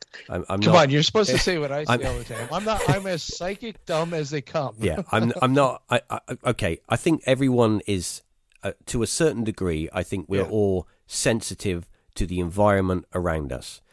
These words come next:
Speaker 1: Um, and I think a lot of that is to do with going back to the olden days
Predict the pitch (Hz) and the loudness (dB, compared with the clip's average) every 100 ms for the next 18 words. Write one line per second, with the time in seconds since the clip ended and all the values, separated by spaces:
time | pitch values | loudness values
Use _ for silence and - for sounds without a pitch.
0 | _ _ _ - 87 87 82 80 73 - | _ _ _ -4 0 0 -2 -4 -8 -14
1 | _ 95 95 - 101 78 95 107 101 95 | _ -4 -4 -2 -4 -4 -2 0 -2 -2
2 | 90 85 - - 90 90 85 85 82 80 | -4 -6 -10 -8 -4 -2 -2 -2 -4 -6
3 | - _ _ _ 92 87 80 85 - - | -14 _ _ _ -2 -2 -2 -4 -6 -8
4 | 80 78 101 117 113 98 85 78 76 78 | -8 -4 -2 0 0 -2 0 -2 -2 -6
5 | - | -8